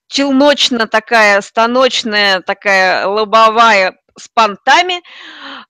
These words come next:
э, прошла. Растущий рынок, э, на-, продавать на растущем рынке голодным папуасам из советского прошлого, ну, уже не прокатит. Мы это заметили. Ну, тем, благо,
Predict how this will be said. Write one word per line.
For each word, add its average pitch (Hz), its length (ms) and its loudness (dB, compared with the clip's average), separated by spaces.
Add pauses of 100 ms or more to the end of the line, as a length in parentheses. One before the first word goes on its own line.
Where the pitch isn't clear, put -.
э, 208 420 0 (1080)
прошла. 226 480 -2
Растущий 294 480 -6
рынок, 262 380 -4
э, 185 300 -2
на-, 220 220 -2
продавать 262 520 0
на 226 120 -2
растущем 247 580 -4
рынке 254 280 -6
голодным 226 460 -2
папуасам 226 680 -2
из 208 100 -10
советского 196 920 -4 (160)
прошлого, 190 680 -4 (320)
ну, 196 140 -10
уже 240 180 -4
не 220 80 -6
прокатит. 196 580 -4 (240)
Мы 226 120 -2
это 208 160 -4
заметили. 226 540 -2
Ну, 302 100 -4
тем, 196 360 -10
благо, 202 460 0